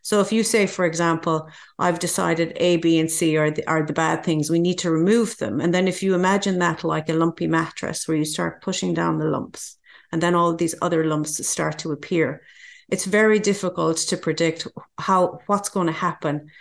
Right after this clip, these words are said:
what's it gonna do, what's gonna produce, and what are, what are the potential negative outcomes that you didn't, you couldn't predict and you couldn't know. So tobacco companies did look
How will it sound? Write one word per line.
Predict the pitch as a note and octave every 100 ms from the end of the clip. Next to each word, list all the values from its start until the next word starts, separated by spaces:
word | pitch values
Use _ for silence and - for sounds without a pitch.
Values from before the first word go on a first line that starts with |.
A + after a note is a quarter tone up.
| - _
what's | - F#3 G3
it | G3
gonna | F3+ E3+
do, | D#3+ E3+ D#3
what's | F3+ F#3+
gonna | G3 F3
produce, | - E3+ D#3+ F3 D#3+
and | E3
what | E3+ F3+
are, | -
what | E3+ F#3+
are | F#3+ E3+
the | E3+
potential | E3 - - F#3 F3+ - E3
negative | E3 F3 F3 E3 D#3 - _ _ _
outcomes | F3 F3+ F3 - D#3 C3 - - - _ _ -
that | F#3
you | F#3+
didn't, | F3 F#3 F3+ -
you | F#3 E3+
couldn't | - F3+ E3+
predict | - D#3+ E3 -
and | D#3+
you | D#3+
couldn't | D#3+ D#3+ - -
know. | F3 D#3 C#3+ - - - - - -
So | - G#3+ G3 - _ _ - -
tobacco | A3+ A#3+ B3
companies | A3 A#3 G#3 G#3 F#3 F3
did | D#3 A3 G#3+ F3
look | - D#3 D#3 D#3